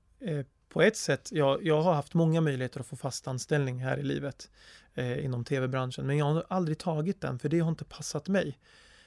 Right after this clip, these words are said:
Det som det gör, eller i-, det som det innebär då, det är ju att jag kan, eh, se en, en, ett, <laughs> liksom, ett smörgåsbord av möjligheter. Och det vill jag ju också bara på något sätt säga, att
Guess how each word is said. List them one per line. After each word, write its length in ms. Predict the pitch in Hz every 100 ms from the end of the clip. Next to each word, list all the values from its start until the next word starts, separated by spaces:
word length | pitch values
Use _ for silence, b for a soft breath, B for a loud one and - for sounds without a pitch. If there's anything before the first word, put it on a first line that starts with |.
| b 147
Det 220 | 151 143
som 360 | - 147 139
det 80 | 143
gör, 640 | 143 175 254 - 123 143 -
eller 160 | 147 165
i-, 140 | 160
det 140 | 156
som 220 | 143 151 -
det 200 | 226 147
innebär 480 | 151 143 139 269 214
då, 240 | 143 151
det 140 | 139 156
är 60 |
ju 80 | 220
att 180 | 165 -
jag 240 | 139 131
kan, 280 | - 131 123 _ _ _ _ _ b b b b - -
eh, 420 | 139 127 123 127
se 460 | 123 - 143 135 120 - _ _ _ -
en, 360 | 143 131 139 254
en, 420 | 156 170 143 - 196 233
ett, 220 | 220 - - -
<laughs> 140 | -
liksom, 280 | 165 156 131 b b
ett 120 | - -
smörgåsbord 680 | 170 165 147 131 175 170
av 80 | 160
möjligheter. 680 | 156 160 151 196 196 - 123
Och 120 | 147
det 100 | 180
vill 140 | 202 165
jag 100 | 139
ju 60 |
också 260 | 147 - 180
bara 140 | 147
på 120 | -
något 140 | 143 -
sätt 180 | 127 -
säga, 360 | - 139 131
att 220 | 127 -